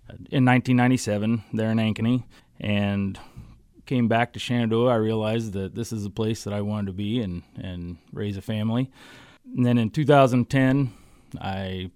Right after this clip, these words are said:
completed a bachelor's degree in business and started m-,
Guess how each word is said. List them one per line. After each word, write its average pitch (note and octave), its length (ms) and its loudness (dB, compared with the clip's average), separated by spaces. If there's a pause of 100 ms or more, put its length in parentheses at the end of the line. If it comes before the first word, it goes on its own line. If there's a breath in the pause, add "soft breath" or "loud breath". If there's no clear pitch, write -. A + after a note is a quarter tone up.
(120)
completed G#2 460 -4
a F2+ 220 -6 (380)
bachelor's G2+ 480 -6
degree G2+ 240 -4
in G2 140 -2
business G#2 500 -4 (600 loud breath)
and F#2 640 -12 (520 soft breath)
started D3 420 8
m-, B2+ 180 4